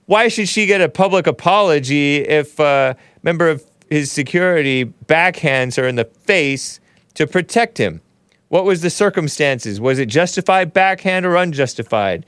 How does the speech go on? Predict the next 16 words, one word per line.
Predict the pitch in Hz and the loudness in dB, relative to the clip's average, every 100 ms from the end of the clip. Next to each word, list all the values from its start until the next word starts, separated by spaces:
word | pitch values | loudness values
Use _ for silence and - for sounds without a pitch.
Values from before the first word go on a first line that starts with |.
| - _ | -18 _
She's | - 165 123 107 | -6 -2 -2 -4
trying | - 143 120 | -2 0 0
to | 110 | 0
get | 110 117 | 0 0
a | 87 _ _ | -2 _ _
public | - 117 101 | -2 0 -2
apology, | 80 - 120 107 104 113 | -6 -2 0 0 -2 -2
reportedly, | 110 - 123 101 87 80 78 - _ _ _ _ | -2 0 0 0 -2 -8 -12 -14 _ _ _ _
from, | 101 92 - | -8 -8 -12
according | - 131 107 | -4 -2 0
to | 95 | -2
the | 85 | -4
ladies | 87 90 85 | -2 -4 -6
at | 80 | -10
the | 76 | -12
Skim. | - 90 76 | -10 -8 -8